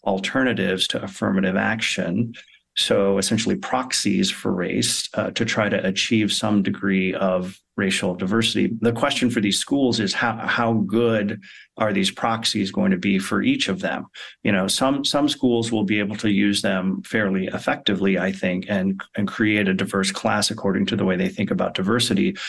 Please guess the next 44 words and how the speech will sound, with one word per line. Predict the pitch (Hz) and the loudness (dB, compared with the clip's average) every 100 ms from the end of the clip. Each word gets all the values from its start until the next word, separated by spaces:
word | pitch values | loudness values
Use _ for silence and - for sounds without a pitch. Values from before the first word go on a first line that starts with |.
| - - - | -8 -6 0
But | 226 | 2
other | - 156 | 4 2
schools | - 131 113 | 0 0 0
are | 107 | 0
gonna | 107 | -2
have | 104 104 101 | -2 -2 2
more | 98 92 | 2 0
trouble | - 120 110 92 87 - | 0 0 0 0 -2 -4
given | - 98 98 | -2 2 2
their | 95 95 | 2 0
competitive | 98 101 101 90 98 | -2 -2 -2 -4 -2
standing | - 131 123 117 113 113 107 | 0 0 2 2 2 2 2
or | 98 101 | 0 0
other, | 107 104 98 101 - - | 0 0 0 -2 -6 -4
uh, | 95 92 | -2 0
you | 104 | 0
know, | 92 | 0
factors | - 107 104 104 98 | 0 -2 -2 -2 -2
that | - 98 | -2 -2
they're, | - 92 - | -2 -4 -2
they're | 95 | -4
facing. | 95 113 113 - 87 92 - - - - - | -2 2 2 2 -2 -4 -8 -10 -10 -12 -2
And | 113 113 | 2 4
so | 113 117 117 117 | 4 4 2 0
I, | 110 117 113 | -4 -4 -4
I | |
think | - - | -2 -2
schools | - - 139 143 139 | -2 0 0 2 2
are, | 117 110 | 0 0
are | 110 | -2
gonna | 107 113 | 0 0
ha-, | 107 113 - | 0 -2 -2
are | 113 | -2
sit | - 131 120 | 0 -2 0
down | 117 110 | 0 0
and | 104 | 2
look | 110 | 0
really | 110 117 127 | 2 2 2
carefully | 123 123 117 104 95 95 92 95 - - - | 0 -2 -2 -2 0 0 0 -6 -12 -16 -4
at | 104 98 | -2 0
the | 101 | 0
experience | 95 - 127 120 120 117 | 0 0 0 2 2 0
of, | 107 104 - | 0 0 -2
of | 101 98 | 0 0